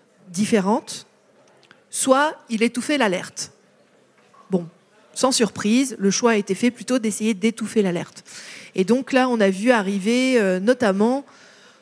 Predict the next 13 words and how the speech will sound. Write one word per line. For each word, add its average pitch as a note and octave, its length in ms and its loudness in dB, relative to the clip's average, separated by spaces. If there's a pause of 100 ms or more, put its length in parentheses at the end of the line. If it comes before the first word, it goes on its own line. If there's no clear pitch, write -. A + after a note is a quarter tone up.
(100)
en G#3 140 0
deux G3+ 300 0
mille G#3+ 260 0
dix-neuf, G3+ 840 -2 (320)
Déméter, G#3 560 2 (160)
la F#3 120 -4
cellule A#3 480 0
Déméter, G#3 560 2
la G3+ 140 -2
convention B3 560 0
passée A#3 480 0
entre, G#3+ 260 -4
euh, A3+ 420 2